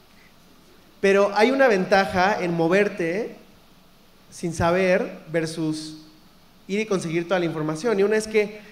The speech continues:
a lo mejor esa información no hay otra forma de conseguirla más que saliendo con un experimento.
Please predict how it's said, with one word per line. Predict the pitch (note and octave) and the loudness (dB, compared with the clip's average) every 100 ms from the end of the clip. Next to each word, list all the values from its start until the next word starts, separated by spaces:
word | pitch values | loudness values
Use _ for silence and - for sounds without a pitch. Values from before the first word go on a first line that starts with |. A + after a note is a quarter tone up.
| - | -8
a | F3 | -2
lo | F3+ | 0
mejor | F#3 A3 | 2 2
esa | B3+ B3+ | 2 2
información | G3+ F#3 E3+ F#3+ G3+ | -4 -4 -2 -2 0
no | G3+ | 2
hay | G3+ | 2
otra | G#3+ G#3 | 2 -2
forma | G3+ G3+ G3+ G3 | -4 -4 0 0
de | F3+ | 0
conseguirla | D#3+ D#3 D#3 F3 F3+ E3+ G3+ B3 | -2 -4 -4 -2 0 0 0 -2
más | F3 D#3 | -4 -4
que | - D#3 | -4 -6
saliendo | D3+ D3 F3+ G3 G3 G#3+ B3+ | -4 0 2 4 4 4 4
con | E3+ | 2
un | E3 E3+ | 0 0
experimento. | - D#3 C#3+ D3 C#3+ | -2 -4 -2 -4 -8